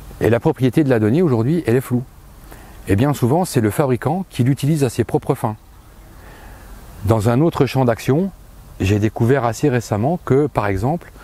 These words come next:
par le biais de, du téléphone portable, là, et notamment le système Android, aujourd'hui, Google est capable de savoir dans quel magasin vous rentrez,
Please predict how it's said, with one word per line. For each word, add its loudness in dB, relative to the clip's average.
par 4
le 4
biais 2
de, 2
du -4
téléphone 0
portable, 0
là, -2
et 0
notamment 2
le 2
système -2
Android, -2
aujourd'hui, 2
Google 4
est 0
capable -2
de -2
savoir -2
dans -4
quel 0
magasin 0
vous -2
rentrez, -2